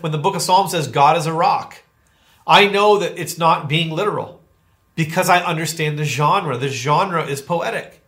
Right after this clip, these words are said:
I can identify that genre. What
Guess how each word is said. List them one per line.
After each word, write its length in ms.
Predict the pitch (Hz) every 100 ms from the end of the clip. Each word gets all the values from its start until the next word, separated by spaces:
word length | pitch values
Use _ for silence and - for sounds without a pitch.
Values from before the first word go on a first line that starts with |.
| _ _ -
I 80 | 127
can 160 | 156
identify 600 | 156 156 185 185 165 143
that 180 | 131 120
genre. 420 | 123 110 104 101 _ _ _ _ _ -
What 500 | 127 175 214 -